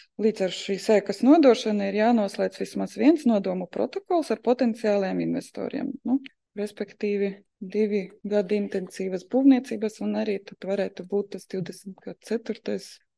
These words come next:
piektais sākums, kad arī šī noma ir svarīga. Vēl attiecībā uz prasībām, prasības arī ir, um, augstākas nekā, nekā, mm, pagājušajā periodā,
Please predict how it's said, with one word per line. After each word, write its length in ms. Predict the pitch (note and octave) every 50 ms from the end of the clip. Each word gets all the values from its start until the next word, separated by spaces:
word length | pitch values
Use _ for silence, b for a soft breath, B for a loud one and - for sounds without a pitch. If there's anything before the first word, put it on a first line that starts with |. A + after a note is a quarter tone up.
| _ _ _
piektais 520 | - G#3 A3 G#3+ - - A3 G#3 G3+ G#3 - - - - -
sākums, 540 | - G3+ G#3+ G#3+ G#3 G#3 G#3+ G#3 G3 - -
kad 140 | - G#3 - - G3+
arī 160 | G3+ G3 F#3+
šī 240 | F3+ - - G3 F3+ F3+
noma 300 | F3+ F3 E3+ E3+ F3 F3+
ir 60 | E3+
svarīga. 560 | - - - F#3 F3 F3+ F#3 F#3 - F#3+ F3+ - _ G#3+
Vēl 360 | A3 A3+ B3+ C4+ C4 B3 B3 - - _ _ _ _ _ -
attiecībā 720 | G3 G3+ G3+ - G#3+ G#3 G#3 - G#3+ G#3 F#3 G3+ G3 F#3+
uz 120 | F#3 F#3
prasībām, 680 | - - G#3 G#3+ C4+ C4+ - B3+ A#3 A3 G#3 F#3+ F#3+ F#3+
prasības 640 | - - G3+ G3+ G#3 - A3+ G#3 F#3 F#3+ F#3+ - - F#3
arī 280 | F#3+ F3+ G3 A#3 C4 C4+ D4
ir, 100 | D4 - - - _
um, 420 | A#3 A3+ A3 A3+ A3+ A3 A3 G#3+ - - _ _ _ _ _
augstākas 800 | G#3+ A3 A3 A3 - - G#3 G#3 G3 G3 G3 G3 F#3+ - - - -
nekā, 500 | G3+ G3 G3+ G3+ - G#3 F#3+ F#3+ F#3 F#3 - _ _ _ _ -
nekā, 320 | G#3+ G#3+ - - G3 F#3+ F3+ F3 E3+ -
mm, 720 | - - A#2 - - A#2 G2+ - - - E2 E2+ E2 - - - _ _ _ _ _ _ _ _ _
pagājušajā 640 | - G3 F#3+ G3+ A3+ A#3 B3 A#3 - C4+ C4 C4 C4
periodā, 640 | - C4+ C4+ C4+ C#4 C4+ C4+ C4+ A3 A#3+ A3+